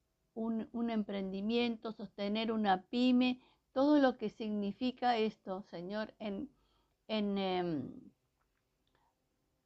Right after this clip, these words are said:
todo lo que significa esto para una empresa, para un empresario, para un equipo que pueda sostener las fuentes de trabajo, que pueda, que pueda, Señor, eh,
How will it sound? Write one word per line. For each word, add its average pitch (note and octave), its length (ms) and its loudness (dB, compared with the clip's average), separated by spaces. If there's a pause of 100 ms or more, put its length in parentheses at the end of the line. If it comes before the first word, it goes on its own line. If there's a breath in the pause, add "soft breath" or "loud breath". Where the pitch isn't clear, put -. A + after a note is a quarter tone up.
(140)
todo B3+ 280 4
lo B3+ 120 2
que G#3+ 120 -6
significa G#3+ 640 -6
esto A3+ 320 -4
para G3 240 -4
una G#3+ 180 0
empresa, G#3 520 -4
para G#3 180 -4
un G#3+ 100 0
empresario, G#3 640 -2
para G3 180 -4
un G#3+ 120 -2
equipo G#3+ 540 -6
que G#3 120 -10
pueda A3+ 280 0
sostener G#3+ 540 -4
las G#3 180 0
fuentes G#3+ 340 -6
de G#3 100 -4
trabajo, G3 640 0
que G3+ 100 -12
pueda, G#3+ 400 0 (460 soft breath)
que G3+ 100 -10
pueda, A3 340 2
Señor, A3 560 -4 (460 soft breath)
eh, G3 720 0